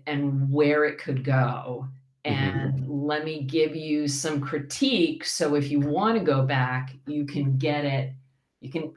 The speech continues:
Speaker 1: you can get that extra mile done."
Speaker 2: Yes.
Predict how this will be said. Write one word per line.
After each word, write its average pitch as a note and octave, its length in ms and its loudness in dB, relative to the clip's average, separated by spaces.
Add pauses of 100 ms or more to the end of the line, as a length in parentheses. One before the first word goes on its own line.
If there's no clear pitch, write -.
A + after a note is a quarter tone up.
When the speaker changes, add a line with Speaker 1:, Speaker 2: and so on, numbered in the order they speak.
Speaker 1:
you C#3+ 120 -4
can D3+ 160 -2
get D#3 220 0
that C#3+ 220 2
extra C#3+ 340 -2
mile B2+ 540 2
done." C3 500 -4 (300)
Speaker 2:
Yes. - 540 -2